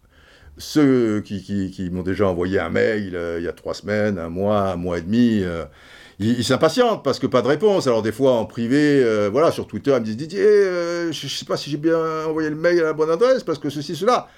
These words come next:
Je dis, « Pas de panique, pas de panique. » Je sais que c'est, c'est dur. Il y a, euh, par exemple, Philippe Dumont, j'en parle parce que ça, ça date d'aujourd'hui,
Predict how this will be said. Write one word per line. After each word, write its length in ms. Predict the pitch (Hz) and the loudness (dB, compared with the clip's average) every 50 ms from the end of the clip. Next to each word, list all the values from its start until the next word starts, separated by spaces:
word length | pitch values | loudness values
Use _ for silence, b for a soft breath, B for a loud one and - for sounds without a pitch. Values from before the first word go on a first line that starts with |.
| B B B | B B B
Je 160 | - - 104 | -4 0 0
dis, « 480 | 110 104 98 131 170 202 214 202 180 - - _ _ _ _ _ _ _ | 0 0 0 0 2 2 2 0 -2 -4 -12 _ _ _ _ _ _ _
Pas 460 | - 196 202 202 196 185 - - - _ _ - | 4 4 6 6 4 2 0 -6 -12 _ _ -10
de 160 | 101 104 131 | -6 -4 -2
panique, 600 | 117 127 180 180 202 208 190 165 - - - _ | 0 2 2 2 2 0 -2 -2 -6 -10 -6 _
pas 180 | 160 175 165 | 2 2 2
de 100 | 147 127 | 2 0
panique. » 340 | 107 - 180 190 196 185 139 | 0 0 0 2 2 0 0
Je 100 | 117 131 | -2 -2
sais 260 | 120 - - 160 151 | -2 0 2 2 2
que 80 | - - | 2 -2
c'est, 400 | - - 123 113 104 101 95 90 B B B B | -4 -2 0 2 2 2 0 -2 B B B B
c'est 180 | - - 120 123 | -2 0 0 2
dur. 320 | 151 202 190 165 123 B B B B B B - | 4 4 4 4 4 B B B B B B -6
Il 120 | - 107 | 0 2
y 100 | 117 135 | 4 4
a, 320 | 143 135 127 120 101 82 - 107 | 4 4 2 0 -2 -4 -6 -4
euh, 320 | 107 107 110 107 104 104 | 0 2 2 4 4 4
par 200 | 92 - 95 104 | 2 2 0 0
exemple, 300 | 113 107 113 127 113 104 | 0 2 2 2 0 0
Philippe 360 | - - 123 123 123 127 110 | -2 -4 0 2 4 2 2
Dumont, 340 | 95 107 127 127 135 135 131 | 2 0 2 2 4 4 2
j'en 160 | 110 110 98 | 2 0 -2
parle 320 | - - 123 120 117 95 - | 0 0 2 2 0 0 -4
parce 180 | 95 85 - | -8 -12 -10
que 180 | - 98 92 87 | -8 -8 -6 -6
ça, 360 | - - 87 78 82 80 76 78 | -6 -6 -6 -6 -4 -6 -6 -8
ça 240 | - - - 85 76 | -12 -12 -10 -8 -4
date 200 | 71 98 82 78 | -2 -2 -2 -2
d'aujourd'hui, 680 | 87 101 90 85 95 82 95 92 101 127 156 175 175 | -4 -4 -2 -2 -2 -2 -2 0 2 2 2 2 0